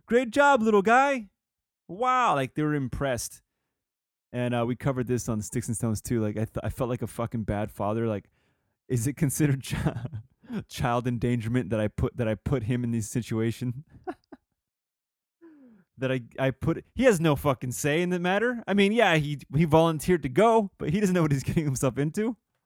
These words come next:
So I felt like a big fucking asshole. Like, "Oh my God, I potentially killed my kid." Heat exhaustion.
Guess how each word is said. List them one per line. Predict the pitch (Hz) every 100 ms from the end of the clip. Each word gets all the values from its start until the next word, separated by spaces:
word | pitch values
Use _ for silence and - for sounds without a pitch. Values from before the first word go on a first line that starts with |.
| _ _ _ _ _ _ _ _ _ _ -
So | - 147
I |
felt | - 160
like | 147
a |
big | 113 139
fucking | - - 127 127
asshole. | - 120 - 104
Like, | 101
"Oh | 92
my | 82
God, | 65 92 95
I |
potentially | 90 98 110 95 - -
killed | 107 95
my | 90
kid." | - 117 113 101 _ _ _ _ _ _ _ _ _ _ _ _ _ _ -
Heat | - 143
exhaustion. | 131 98 110 107 - 104 104